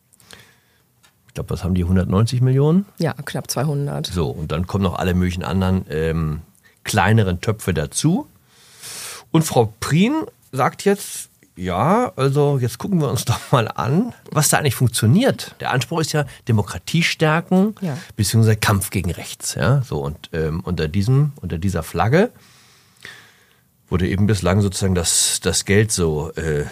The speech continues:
Speaker 1: über die Lande verteilt. Äh, und mit hundertachtzig Millionen kannst du natürlich auch viele Menschen glücklich machen. Ne?
Speaker 2: Ja, ja,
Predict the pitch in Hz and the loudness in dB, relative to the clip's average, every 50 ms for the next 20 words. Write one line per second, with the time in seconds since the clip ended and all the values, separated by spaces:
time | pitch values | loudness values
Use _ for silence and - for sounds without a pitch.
0 | - - - 90 92 82 - 78 76 73 85 101 123 120 - 143 143 - 143 139 | -10 -10 -6 -4 -4 -2 -2 -2 -2 0 0 2 2 2 2 0 0 0 2 2
1 | 147 160 185 208 233 - - - - - - _ _ - 104 101 104 104 101 104 | 2 4 4 2 0 -2 -4 -10 -12 -16 -20 _ _ -8 -4 -2 0 2 2 2
2 | 107 104 104 - 60 - 90 - 82 78 - - 104 107 104 - - - 95 - | 2 2 0 0 -2 -2 -2 -2 -2 -4 -2 2 2 2 2 2 -2 -6 -6 -6
3 | - - - 95 - - - _ _ _ - 80 78 71 73 73 80 98 110 107 | -4 -2 -2 -2 -2 -4 -12 _ _ _ -4 -2 -2 0 0 0 2 2 2 2
4 | - - 87 92 - - 87 82 - 92 92 82 85 - - - - 78 92 104 | 2 0 -2 0 0 0 -2 0 0 -2 -2 -2 -2 -4 -8 -6 -2 0 2 4
5 | 113 117 120 - - - - _ _ _ _ _ _ _ _ - - 80 78 - | 4 4 2 0 -4 -12 -20 _ _ _ _ _ _ _ _ -4 -2 -2 0 2
6 | 120 113 92 82 78 - - - - - - - - - - - - 92 127 180 | 2 2 2 0 -2 -4 -4 -6 -6 -6 -6 -6 -6 -10 -8 -6 -4 -2 -2 -2
7 | 180 170 147 147 | -4 -6 -8 -10